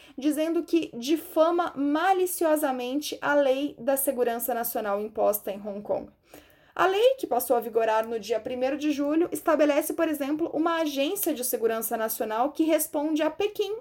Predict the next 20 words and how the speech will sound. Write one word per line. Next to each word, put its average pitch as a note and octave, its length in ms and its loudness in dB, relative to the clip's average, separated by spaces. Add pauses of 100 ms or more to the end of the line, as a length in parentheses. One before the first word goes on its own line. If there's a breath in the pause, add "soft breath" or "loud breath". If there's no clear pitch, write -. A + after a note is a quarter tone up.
e F4 120 -2
não E4 180 0
ao F4 80 0
governo D#4+ 420 2
local. - 540 -2 (380 loud breath)
A B3 100 2
lei C#4 160 6
também E4 300 0
prevê D4+ 320 0
que D4 160 -4
crimes D4+ 440 0
de A#3 200 -8
secessão, C4+ 680 -2
subversão, C#4 920 0
terrorismo D4+ 800 0
e D4 100 -4
conluio E4+ 800 2
com C#4 200 0
forças A#3+ 520 -2
estrangeiras A#3+ 760 0